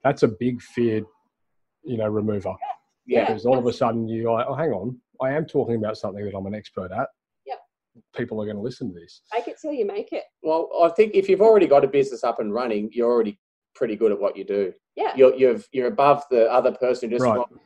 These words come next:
Speaker 2: wants to rock up from seven to three thirty and get instructed. You're already putting yourself out there. You're trying to run a small business.
Speaker 1: Right.
Speaker 2: You're giving it a go. So why not get in front of the camera and put yourself more out there?
Speaker 3: Or why
Speaker 1: And
Speaker 3: not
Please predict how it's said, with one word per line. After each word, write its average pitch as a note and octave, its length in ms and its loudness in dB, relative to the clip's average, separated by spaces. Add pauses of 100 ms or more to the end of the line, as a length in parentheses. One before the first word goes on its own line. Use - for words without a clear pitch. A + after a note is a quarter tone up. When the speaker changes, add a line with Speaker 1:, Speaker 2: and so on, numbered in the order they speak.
Speaker 2:
wants C3+ 160 -2
to A2+ 60 0
rock A#2 220 2
up B2 140 -2
from G#2 120 -10
seven A#2+ 280 -2
to A2+ 80 0
three A2+ 280 -2
thirty G#2+ 480 -2
and G#2+ 140 -8
get A#2 160 -2
instructed. A2 640 -8 (460)
You're C3+ 180 8
already D#3+ 260 6
putting D3+ 240 0
yourself B2+ 380 0
out C3 200 4
there. D#3+ 100 2
You're A#2+ 140 -2
trying C#3 280 0
to C3 80 -2
run B2+ 180 -2
a A#2 40 -2
small B2 300 -2
business. B2+ 500 -2
Speaker 1:
Right. A2+ 260 0 (280)
Speaker 2:
You're A#2 140 -4
giving D3 220 4
it C3 160 4
a A2+ 80 2
go. A#2 360 2 (460)
So D3+ 120 -4
why G3+ 180 8
not G3 200 4
get F#3 120 6
in C#3+ 80 -2
front C#3 200 -2
of B2+ 60 2
the A#2+ 60 0
camera C3 400 -2
and A2 100 -2
put - 140 2
yourself A#2+ 360 -2
more A#2 240 0
out C#3 140 -4
there? A#2 160 -2 (280)
Speaker 3:
Or C#4 100 0
why C#4 140 2
Speaker 1:
And D#4+ 140 0
Speaker 3:
not C#4+ 80 -2